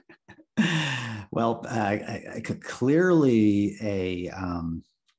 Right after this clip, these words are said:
a vulnerability has been sh-,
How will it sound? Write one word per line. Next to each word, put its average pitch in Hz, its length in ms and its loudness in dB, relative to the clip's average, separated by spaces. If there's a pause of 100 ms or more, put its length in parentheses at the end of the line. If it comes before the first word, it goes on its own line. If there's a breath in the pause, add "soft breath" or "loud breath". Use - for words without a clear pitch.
(440)
a 95 160 -4
vulnerability 92 720 0
has 82 220 -8
been 76 480 -10 (200)
sh-, - 120 -18